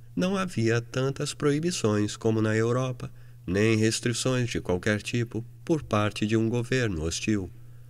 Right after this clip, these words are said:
Qualquer pessoa poderia começar um negócio, em qualquer tempo, em qualquer lugar, sem ter de fazer aprendizado,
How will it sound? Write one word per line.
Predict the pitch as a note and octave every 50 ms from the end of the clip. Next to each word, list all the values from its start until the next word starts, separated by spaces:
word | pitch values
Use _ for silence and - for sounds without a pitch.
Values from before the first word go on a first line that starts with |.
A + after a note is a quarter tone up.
| - - - -
Qualquer | - F2+ F2+ F2 - - G2+ G2+ G2+
pessoa | - G#2+ G#2 - - A#2 A2+ A2+ A2
poderia | A#2 B2 A#2+ C3 C3+ C3 G#2+ F#2 F#2 F#2+
começar | F#2+ - G2+ G#2 G#2 - - A2 A2
um | A2+ A2+
negócio, | A#2+ B2 B2 G#2+ G2 F#2+ F#2 F2+ - - G2 - - - - - - - -
em | G2+ A2+ A#2
qualquer | A#2 - C3 B2 B2 - C#3+ C#3+ -
tempo, | - - G#2+ G#2 G2+ G#2 - - G#2+ - - - - - -
em | A#2 B2+ B2+ C3
qualquer | - C3+ C3+ A#2+ - B2 A#2+ B2
lugar, | B2+ G#2+ D3+ A2+ G2 G2 F#2+ G2 - - - - - - -
sem | - - - - D#3+ E3 E3+
ter | - - G#2+ A2 G#2+ G#2+
de | G#2 G#2+
fazer | G#2 - A2 G#2+ G#2 G2 G2 G#2 A2 A#2
aprendizado, | A2+ A#2+ - A2 A2+ A2+ G#2 A#2 A2+ G#2+ G2 F2+ E2+ E2+ E2 E2 E2+